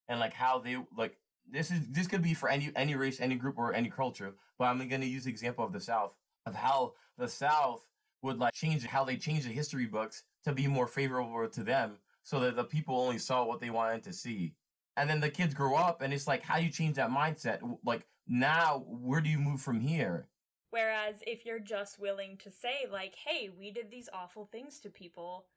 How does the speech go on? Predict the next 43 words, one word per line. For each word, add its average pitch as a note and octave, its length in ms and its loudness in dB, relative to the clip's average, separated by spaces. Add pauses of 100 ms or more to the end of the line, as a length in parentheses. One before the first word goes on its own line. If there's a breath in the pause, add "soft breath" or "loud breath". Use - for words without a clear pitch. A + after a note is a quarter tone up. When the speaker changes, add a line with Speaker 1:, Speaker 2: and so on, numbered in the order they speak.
(560)
Speaker 2:
we A#3 160 -10
wanna G#3+ 240 -4
be G3+ 100 -10
better," G3+ 680 -2 (560)
then G#3+ 200 -4
you G#3 100 -12
can G#3 140 -18
be G3 80 -12
better. A3+ 400 -10
But G3 120 -8
if F#3+ 140 -16
you G#3 80 -14
don't G3+ 220 -6
ever, G3 280 -8
like, F#3 360 -12 (560)
if, G3 340 -12
if - 220 -8
you're C4+ 100 -4
not D4+ 220 0
willing C#4 320 -10
to B3 200 -12
admit A#3+ 280 -6
you A3+ 140 -14
were G3+ 100 -8
wrong, F#3 580 -10
then F#3+ 340 -14
you F#3+ 140 -18
can't F#3+ 340 -16 (1000 soft breath)
be G#3 100 -10
better. G3+ 420 -4
And G3+ 140 -8
then G3 100 -12
you G3 140 -12
raise F#3+ 400 -10 (400 soft breath)
people G#3 340 -8
thinking G3+ 440 -10
that F3+ 160 -8
what G3+ 180 -2
you A3+ 140 -10
were B3 120 -2
doing G3+ 360 -4
was F#3+ 140 -12
okay, F3+ 600 -8